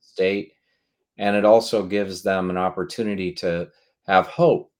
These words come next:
because, uh, there are people like us still out there. There are many people. In fact, I would say most Americans,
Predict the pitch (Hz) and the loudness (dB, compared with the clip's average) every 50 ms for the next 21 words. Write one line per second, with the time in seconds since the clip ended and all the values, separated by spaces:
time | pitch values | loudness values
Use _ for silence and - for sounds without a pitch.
0 | _ - 95 90 - - 104 98 98 92 90 - - - _ _ _ _ _ _ | _ -12 -12 -12 -8 -6 -4 -2 -2 -4 -4 -8 -12 -16 _ _ _ _ _ _
1 | _ _ _ _ 92 92 92 95 92 90 78 107 104 104 104 113 131 156 151 - | _ _ _ _ -2 0 2 2 2 2 2 4 6 6 8 6 6 4 2 0
2 | 127 104 87 - - 87 82 82 82 82 78 - 87 85 82 78 - - - 101 | -4 -4 -4 -4 -6 -4 -4 -2 -2 -4 -4 -2 -2 -2 -2 -4 -8 -8 -4 -4
3 | 98 87 87 82 80 80 78 - 82 80 78 76 87 92 92 90 90 90 92 104 | -2 0 0 0 -2 -4 -4 -4 -4 -4 -2 0 0 2 2 2 0 -2 -2 -2
4 | 120 147 131 113 - - 92 90 - 92 92 90 87 85 - 101 92 90 - 101 | -2 -2 -4 -4 -6 -8 -8 -6 -4 -4 -4 -4 -6 -4 -2 -2 -2 -2 -2 -2
5 | 95 92 92 90 87 - - 98 90 85 85 82 85 95 107 131 143 - - - | -2 -2 -2 -4 -6 -4 -2 -2 0 0 -2 -2 0 0 0 0 0 -2 -6 -8
6 | 104 95 90 87 85 82 80 82 80 - - 80 78 80 80 78 - - - | -8 -6 -6 -6 -4 -4 -4 -4 -6 -6 -10 -10 -10 -10 -10 -12 -14 -16 -18